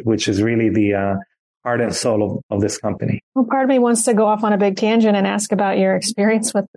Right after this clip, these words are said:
Speaker 2: um, being in the Israeli Special Forces and kind of, <laughs> like, if there were any special secrets that, that you were taught to help improve performance, but I feel like that could be a whole nother <laughs> show.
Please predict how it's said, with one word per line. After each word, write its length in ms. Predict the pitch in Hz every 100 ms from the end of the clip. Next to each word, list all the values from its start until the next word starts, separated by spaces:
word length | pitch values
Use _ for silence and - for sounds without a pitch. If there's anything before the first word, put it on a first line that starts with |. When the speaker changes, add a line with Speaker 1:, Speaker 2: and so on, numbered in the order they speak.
| -
Speaker 2:
um, 280 | 190 190 190
being 180 | 208
in 80 | 196
the 80 | 190
Israeli 320 | 190 190 190
Special 340 | 190 208 202 196
Forces 460 | 202 202 - 190
and 120 | 190
kind 200 | 190 185
of, 80 | 233 -
<laughs> 40 |
like, 320 | 226 254 - _ -
if 120 | 233
there 140 | 240
were 100 | 233
any 160 | 226 226
special 320 | 220 226 226
secrets 400 | 214 226 208 196
that, 320 | 214 196 190 - _ _
that 100 | 240
you 280 | 233 254 277
were 340 | 269 247 226 214
taught 440 | 226 233 233 233 _ _ _ -
to 60 | 226
help 180 | 226 220
improve 280 | 202 262
performance, 480 | 240 208 202 185 190
but 120 | 208
I 80 | 208
feel 120 | 208
like 140 | 220 208
that 220 | 226 -
could 120 | 233
be 80 | 214
a 80 | 196
whole 140 | 208
nother 240 | 226 214 185
<laughs> 0 |
show. 240 | - 226